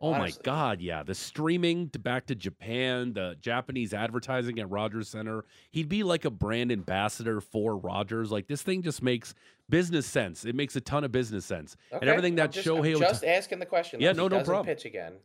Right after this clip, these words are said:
Speaker 1: Yeah, no problem. Like, I'm just, uh, it, worst case scenario is, Frank, he actually could be the closer one day for the Blue Jays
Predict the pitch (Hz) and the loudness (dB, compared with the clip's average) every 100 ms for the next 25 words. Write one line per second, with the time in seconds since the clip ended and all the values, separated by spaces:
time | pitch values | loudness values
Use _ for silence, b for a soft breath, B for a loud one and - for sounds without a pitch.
0 | - 139 107 127 127 147 107 82 - 104 | -2 0 2 2 2 2 0 -6 -4 -2
1 | 104 110 - - 117 110 - 127 - 156 | -2 -4 -6 -4 0 0 0 -2 4 4
2 | 196 - 220 - 139 143 175 190 185 190 | 4 2 0 2 2 4 4 2 2 -2
3 | 214 - b b 165 208 262 202 196 175 | -2 -8 b b 2 2 0 0 0 0
4 | 147 - 165 196 151 95 90 85 80 87 | -4 0 0 2 2 2 2 0 -2 -4
5 | 78 87 78 80 65 | -2 -2 -2 -4 -10